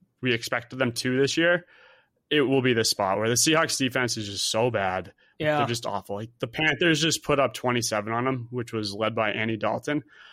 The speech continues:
Speaker 1: um, where the Seahawks won, but the Panthers were in that game for the majority of it, and then the Seahawks kind of just pulled away towards the end after a couple false start penalties on the Panthers that just pulled them out of going for it range.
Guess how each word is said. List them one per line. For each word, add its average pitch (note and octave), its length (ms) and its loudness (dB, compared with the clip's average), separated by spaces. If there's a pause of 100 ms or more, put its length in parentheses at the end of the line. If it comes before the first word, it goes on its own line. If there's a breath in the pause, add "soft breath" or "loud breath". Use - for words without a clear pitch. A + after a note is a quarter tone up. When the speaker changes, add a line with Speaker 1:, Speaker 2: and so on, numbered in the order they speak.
(260 loud breath)
Speaker 1:
um, A2+ 300 -10 (340)
where A#2+ 460 2 (100)
the C3 80 -6
Seahawks D3 340 0
won, G#2+ 440 -2
but B2+ 120 -4
the B2+ 80 -4
Panthers D3 500 0
were D3+ 160 4
in C3 220 2
that A#2 240 0
game G2 460 -4 (600)
for - 100 -8
the B2 80 -2
majority A2+ 460 0
of C3+ 100 2
it, D3+ 200 2
and C3 100 0
then B2+ 160 0
the A#2 60 -4
Seahawks B2+ 320 -2
kind C3 140 -2
of A2+ 60 -2
just G#2+ 180 -8
pulled A2 180 -2
away G#2 380 0 (320 soft breath)
towards B2 240 0
the A2+ 120 0
end A2+ 140 0
after A2+ 240 -2
a G2+ 60 -6
couple - 260 -10
false G2 300 -8
start G2 240 -6
penalties G#2 400 -4
on G2+ 100 -4
the G2 240 -6 (220)
Panthers A2 340 0
that G#2 120 0
just - 240 -4 (100)
pulled G2+ 240 0
them G2 100 -2
out G2+ 160 0
of - 440 -4 (580 soft breath)
going A2 300 0
for C3+ 240 2
it B2+ 80 -6
range. D3 460 0